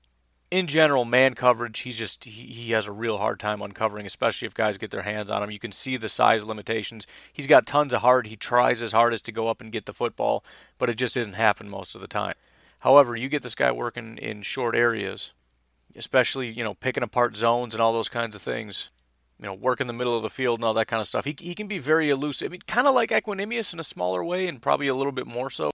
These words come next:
but just sort of that, you know, real quick, stick your foot in the ground and get in, you know, the, the slant route, sort of the bread and butter of what Aaron Rodgers used to do all the time, right? Aaron Rodgers to Randall Cobb,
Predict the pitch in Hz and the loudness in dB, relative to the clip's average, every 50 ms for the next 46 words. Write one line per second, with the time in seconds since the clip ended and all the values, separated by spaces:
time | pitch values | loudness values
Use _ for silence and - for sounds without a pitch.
0 | _ _ _ _ _ _ - 139 135 - 175 - - - 175 170 156 147 151 143 | _ _ _ _ _ _ -2 0 2 2 2 4 4 4 4 4 4 4 2 2
1 | 143 - _ _ _ - - - - - 165 156 147 127 120 151 175 202 214 214 | 0 -6 _ _ _ -20 -20 -18 -16 -14 -14 -14 -14 -16 -14 -10 -4 0 2 2
2 | 202 - - - - - 196 190 165 - - - - _ _ _ _ _ _ _ | 2 2 -2 -6 -2 0 2 2 2 0 -6 -16 -16 _ _ _ _ _ _ _
3 | 143 135 127 - - - - - - - 214 - - 185 - - - 190 196 - | -20 -16 -14 -10 -4 0 2 2 2 2 0 -2 -4 -6 -6 -4 -2 -4 -2 -2
4 | - 156 139 143 160 156 156 151 147 135 123 120 156 160 147 - 143 160 156 156 | -6 -6 0 2 2 4 4 2 -2 -4 -2 0 0 0 0 0 -2 -2 -2 -4
5 | 156 156 151 139 127 127 147 - - 143 143 135 - - - - - 233 247 226 | -4 -4 0 0 0 0 -2 -4 -4 0 0 0 2 2 2 2 4 6 6 6
6 | 202 120 107 95 - - - 190 208 190 202 143 117 131 170 190 185 165 143 135 | 6 4 0 -2 -2 -2 -2 -2 -2 -2 -4 -4 0 2 4 4 2 2 2 4
7 | 156 165 151 135 120 113 107 117 123 - - 127 131 135 131 123 123 131 135 135 | 4 6 6 4 4 4 2 0 0 2 2 2 2 2 0 0 2 4 4 4
8 | 127 123 113 107 131 139 - - 127 127 127 - - 123 120 123 127 120 127 - | 2 0 -6 -6 -6 -8 -8 -8 -8 -8 -8 -4 0 0 0 2 0 0 -4 -2
9 | - - 131 131 127 113 104 107 - - - 131 156 180 170 151 139 139 147 151 | 2 4 6 6 6 4 2 0 0 0 0 0 2 0 0 2 4 4 4 4
10 | 139 143 127 - - 120 127 127 135 131 127 117 - - 135 - 113 - - | 2 0 -6 -8 -4 -2 0 0 2 0 -2 -4 -2 0 2 2 4 2 0